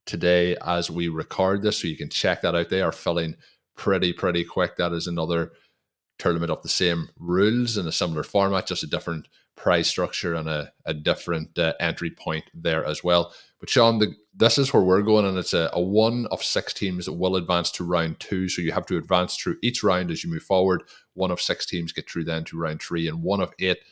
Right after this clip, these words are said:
will advance to the final for a hundred and fifty-seven people having the opportunity to chase down that two hundred thousand dollar top prize. But we did a draft, Sean. Before we get into it, we obviously have the seedings now for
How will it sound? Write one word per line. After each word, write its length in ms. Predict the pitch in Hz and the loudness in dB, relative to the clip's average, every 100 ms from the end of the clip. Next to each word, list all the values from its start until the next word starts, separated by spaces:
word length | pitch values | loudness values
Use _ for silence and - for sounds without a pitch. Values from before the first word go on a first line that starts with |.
| _ _ _ _ 87 | _ _ _ _ 0
will 320 | 90 90 87 | 4 4 2
advance 480 | 82 78 85 82 - | -2 -2 -2 -2 -4
to 180 | - 90 | -4 -6
the 100 | 82 | -6
final 480 | - - 82 82 82 | -6 0 0 0 -4
for 160 | - 82 | -4 -4
a 60 | |
hundred 320 | - 85 82 | -2 -2 -2
and 140 | 55 - | -4 -8
fifty-seven 880 | - 80 - 80 - 85 80 80 78 | -6 -8 -6 -8 -4 0 0 -2 -8
people 320 | - 85 76 | -8 -6 -4
having 160 | 85 80 | -4 -2
the 120 | 78 | -2
opportunity 500 | 80 82 87 82 78 | -2 -2 -4 -4 -6
to 80 | 76 | -4
chase 280 | - 113 | 2 2
down 300 | - 95 90 - _ _ _ - | 4 4 4 -2 _ _ _ -2
that 140 | 82 - | -2 -2
two 200 | - 90 | -8 -8
hundred 280 | 78 78 78 | -6 -6 -6
thousand 340 | 85 76 78 76 | -4 -4 -4 -2
dollar 380 | 78 78 76 - _ _ _ | -2 0 -4 -8 _ _ _
top 440 | - 87 - - - | 0 2 2 -4 -6
prize. 460 | - 87 85 87 | 4 6 6 4
But 140 | - - | 0 0
we 160 | 113 | 2
did 160 | 110 107 | 6 6
a 80 | 104 | 6
draft, 340 | 104 101 98 | 6 6 6
Sean. 380 | - 104 101 95 - - _ _ _ _ | 4 4 4 2 -4 -20 _ _ _ _
Before 260 | - - 135 | -4 4 4
we 140 | 139 | 6
get 100 | 123 | 4
into 340 | 117 117 120 113 | 4 4 4 4
it, 120 | 107 | 4
we 120 | 101 | 4
obviously 360 | 95 92 - 87 | 4 2 -2 -4
have 580 | - 98 98 92 - - _ _ _ _ | -2 0 2 0 -6 -20 _ _ _ _
the 60 | - | -6
seedings 640 | - - 95 101 98 95 | -2 0 2 2 0 -2
now 200 | 95 90 | 0 0
for 460 | 85 95 92 90 | 0 0 2 2